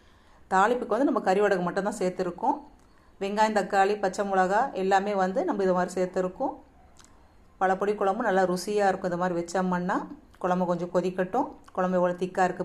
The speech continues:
பாருங்க. நல்லா ருசியா இருக்கும். மீன் குழம்பு மண் சட்டியில் வைக்கும்போது அது ருசியே தனி. குழம்பு நல்லா கொதிச்சிட்டு குழம்பு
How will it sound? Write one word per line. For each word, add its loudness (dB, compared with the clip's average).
பாருங்க. 0
நல்லா 2
ருசியா 0
இருக்கும். 0
மீன் -4
குழம்பு 2
மண் 0
சட்டியில் -2
வைக்கும்போது -2
அது -2
ருசியே -2
தனி. -2
குழம்பு 2
நல்லா 2
கொதிச்சிட்டு 0
குழம்பு 0